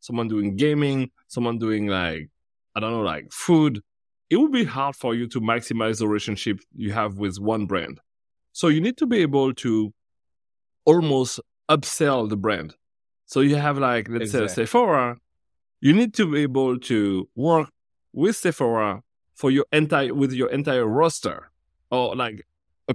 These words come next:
Speaker 1: portion of it, right? So that's something to, to, to keep in mind. Let, let's move on to the next, uh, topic,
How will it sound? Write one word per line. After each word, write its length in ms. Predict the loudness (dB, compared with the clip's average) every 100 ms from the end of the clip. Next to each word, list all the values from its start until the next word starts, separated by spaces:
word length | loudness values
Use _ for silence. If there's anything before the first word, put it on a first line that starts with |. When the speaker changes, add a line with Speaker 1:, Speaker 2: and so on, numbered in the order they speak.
| -2
Speaker 1:
portion 340 | 0 2 2 2
of 140 | 0
it, 240 | -6 -10 -18 _
right? 320 | -6 -4 -4 -8 _ _ _ _ _ _ _ _
So 480 | 0 2 2 0 -10 _ _ -4
that's 280 | -2 0 -2
something 280 | -2 -4 -2
to, 220 | -4 -4
to, 180 | -8 -8
to 120 | -10
keep 220 | -8 -6
in 100 | -2
mind. 360 | -2 -2 -4 -8 _ _ 2
Let, 220 | 4 4
let's 200 | 0 2
move 180 | 2 2
on 140 | 0
to 120 | 0
the 140 | 0 0
next, 400 | 0 -2 -10 -12 -6
uh, 140 | -6
topic, 460 | -2 -2 -2 -4